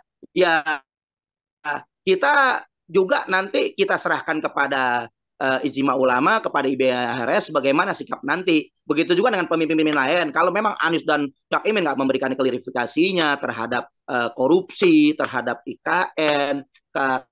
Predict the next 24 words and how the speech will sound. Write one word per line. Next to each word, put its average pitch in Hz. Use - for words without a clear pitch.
terhadap 127
penistaan 123
agama, 151
begitu 131
juga 131
terhadap 123
Kotlai 160
atau, 139
eh, 131
apa, 175
eh, 131
kelompok-kelompok 143
L 131
G 123
B 185
T, 170
kemudian 139
juga 131
R 131
U 143
U 113
H 117
I 190
P, -